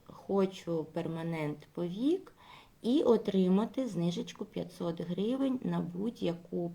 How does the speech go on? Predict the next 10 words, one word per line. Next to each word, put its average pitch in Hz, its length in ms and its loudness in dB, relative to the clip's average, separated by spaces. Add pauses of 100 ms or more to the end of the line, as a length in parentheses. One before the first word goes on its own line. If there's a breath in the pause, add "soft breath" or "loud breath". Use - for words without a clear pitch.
послугу 220 640 -6
у - 60 -10
цій 190 400 -2 (200)
зоні. 143 640 -4 (840 loud breath)
Е, 165 300 -2
цей, 214 480 6
е, 156 720 4 (520 loud breath)
е, 151 460 4 (800)
ця 175 540 4
акція, 160 1040 4